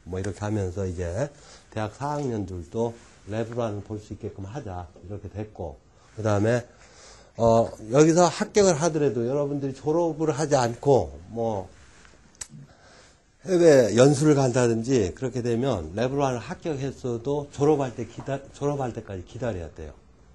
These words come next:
이 룰은 현재까지는 엄격해요. 무슨 말씀인지 아셨어요? 아예 그렇지 않으면 여러분들이 대학 사 학년도 아니고 졸업증명서 제출할 수 없다 하게 되면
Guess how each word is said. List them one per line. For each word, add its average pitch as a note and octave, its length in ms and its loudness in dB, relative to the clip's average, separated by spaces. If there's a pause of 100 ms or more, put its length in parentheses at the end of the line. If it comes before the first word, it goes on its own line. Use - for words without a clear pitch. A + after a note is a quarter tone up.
(160)
이 B2+ 120 -6
룰은 B2 340 -4
현재까지는 A#2 640 -8
엄격해요. G#2 560 -10 (380)
무슨 C3 160 -10
말씀인지 C3+ 320 -8
아셨어요? A#2 440 -8 (640)
아예 D3+ 540 8
그렇지 D#3 240 4
않으면 D3 640 8 (640)
여러분들이 D#3+ 440 4
대학 D#3+ 280 2
사 F3+ 180 2
학년도 E3 400 6
아니고 B2+ 360 0
졸업증명서 D#3+ 560 4
제출할 C#3+ 400 2
수 B2+ 140 -6
없다 C#3+ 200 0
하게 B2+ 240 0
되면 B2+ 420 6